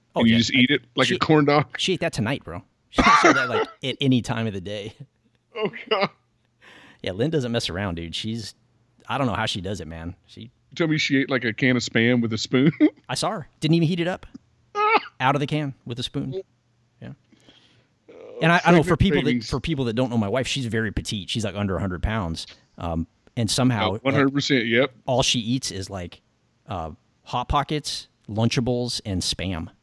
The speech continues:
Speaker 1: It's like,
Speaker 2: Pizza
Speaker 1: oh.
Speaker 2: bites? Like
Speaker 1: Um,
Speaker 2: pizza pockets?
Speaker 1: she doesn't, she, mozzarella and meatball is the preferred. Um, ramen noodles, like, seven days a week. Uh, I, I don't know how, I don't know how she does it, man.
Speaker 2: All that sodium, too, man.
Speaker 1: It's
Speaker 2: Oh, my
Speaker 1: amazing,
Speaker 2: God.
Speaker 1: dude. Yeah.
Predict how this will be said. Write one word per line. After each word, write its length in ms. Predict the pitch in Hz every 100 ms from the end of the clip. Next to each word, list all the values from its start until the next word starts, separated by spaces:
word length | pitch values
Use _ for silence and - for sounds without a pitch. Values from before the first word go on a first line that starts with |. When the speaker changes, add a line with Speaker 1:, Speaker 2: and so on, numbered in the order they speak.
| _ _
Speaker 1:
It's 80 | -
like, 100 | 113
Speaker 2:
Pizza 220 | 165 180
Speaker 1:
oh. 40 |
Speaker 2:
bites? 420 | 160 185 226 - - _ _ -
Like 100 | 107
Speaker 1:
Um, 80 | 95
Speaker 2:
pizza 240 | 156 85
pockets? 540 | - 156 151 - - -
Speaker 1:
she 160 | - 156
doesn't, 280 | 175 185 -
she, 300 | 147 147 135
mozzarella 560 | 139 147 151 147 143
and 220 | 117 113
meatball 400 | 120 113 92 90 90
is 120 | -
the 120 | 82
preferred. 960 | - 98 - - 113 87 82 82 98 104 _ _
Um, 260 | - 90 85
ramen 320 | 117 127 143
noodles, 460 | 127 127 131 131 -
like, 140 | 104 - _
seven 340 | - - 107 110
days 180 | 113
a 60 | 107
week. 380 | 98 101 - - _ -
Uh, 140 | - - _ _ _ _ _ _ _ _ -
I, 100 | 127
I 40 | 156
don't 100 | 185
know 60 |
how, 120 | 175 131
I 40 |
don't 120 | 117 123
know 40 |
how 60 | 123
she 140 | 127
does 120 | 123
it, 80 | -
man. 100 | -
Speaker 2:
All 60 | 175
that 180 | 160 -
sodium, 640 | - - 185 180 113 92
too, 260 | - 180 139
man. 80 |
Speaker 1:
It's 100 | 101
Speaker 2:
Oh, 40 | 107
my 100 | 156
Speaker 1:
amazing, 260 | 127 104 101
Speaker 2:
God. 160 | 135
Speaker 1:
dude. 100 | 117 117
Yeah. 160 | 107